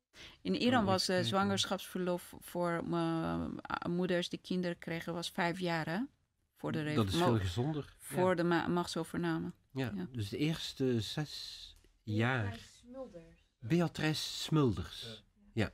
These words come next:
Speaker 2: Die pleitte daarvoor. En dus omdat het maar enkele weken was hier, hè, of een paar maanden.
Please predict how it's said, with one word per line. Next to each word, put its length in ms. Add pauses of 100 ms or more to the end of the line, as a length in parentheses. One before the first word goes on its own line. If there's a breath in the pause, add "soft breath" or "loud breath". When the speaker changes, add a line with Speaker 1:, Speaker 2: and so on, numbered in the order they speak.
(1700 soft breath)
Speaker 2:
Die 140
pleitte 380
daarvoor. 720
En 120
dus 180 (100)
omdat 240
het 120
maar 200
enkele 320
weken 300
was 240
hier, 200
hè, 160
of 220
een 80
paar 240
maanden. 380